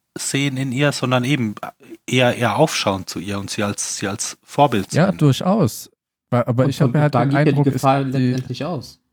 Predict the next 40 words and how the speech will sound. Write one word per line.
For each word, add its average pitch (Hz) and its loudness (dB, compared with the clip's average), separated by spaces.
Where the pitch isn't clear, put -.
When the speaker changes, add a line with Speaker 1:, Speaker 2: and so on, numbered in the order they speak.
Speaker 2:
dass, - 0
ähm, 117 2
die 120 2
Zylonen 117 4
halt 107 0
alle 92 -2
gleich 87 -2
sein 117 0
sollen, 160 2
bis - -2
auf 101 -2
Speaker 3:
Mhm. 95 -4
Speaker 2:
ein 95 0
paar 151 2
in 147 2
der 151 2
Mitte, 143 2
die 127 2
ein 127 2
bisschen 131 0
gleicher 90 2
sind. 87 -4
Und 90 -2
da 92 4
fällt 120 2
eben 123 0
X-, - -10
Xena 123 2
auch 131 2
herunter. 85 -2
Für 113 2
mich. 92 -2
Für 104 0
mich 113 2
ist 135 2
das 127 2
eine 123 2
Frau, 123 2
die 120 -2
eben 110 -2